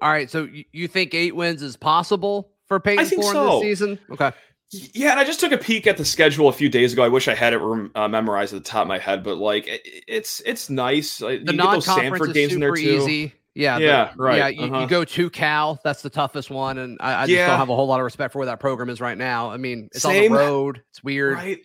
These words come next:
Speaker 1: It's two
Speaker 2: I know.
Speaker 1: hours d-, different time zone. You, that, that could impact it, but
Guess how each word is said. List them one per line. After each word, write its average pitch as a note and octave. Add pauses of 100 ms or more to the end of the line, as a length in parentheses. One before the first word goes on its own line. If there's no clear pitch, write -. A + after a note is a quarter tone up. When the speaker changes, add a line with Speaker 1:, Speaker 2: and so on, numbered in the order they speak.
(120)
Speaker 1:
It's -
two D#3+
Speaker 2:
I C#3+
know. C#3+
Speaker 1:
hours A#2+
d-, -
different C3
time C3
zone. C3
You, B2+
that, C3
that C3
could C3
impact A#2+
it, -
but B2